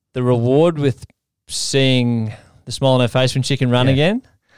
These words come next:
Speaker 1: it's huge. And I really, really enjoy that initial stage of,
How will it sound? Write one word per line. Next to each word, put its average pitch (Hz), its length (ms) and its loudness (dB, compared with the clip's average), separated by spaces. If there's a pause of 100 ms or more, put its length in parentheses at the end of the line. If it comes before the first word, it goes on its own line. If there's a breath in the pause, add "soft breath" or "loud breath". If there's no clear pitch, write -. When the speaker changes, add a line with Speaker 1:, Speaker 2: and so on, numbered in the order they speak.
(720 soft breath)
Speaker 1:
it's - 260 -6
huge. 120 380 0
And 120 120 0
I 120 100 4
really, 123 520 2
really 120 540 2
enjoy 113 680 -2 (640)
that 113 160 -4
initial 110 440 -4
stage 113 580 -6
of, 107 460 -10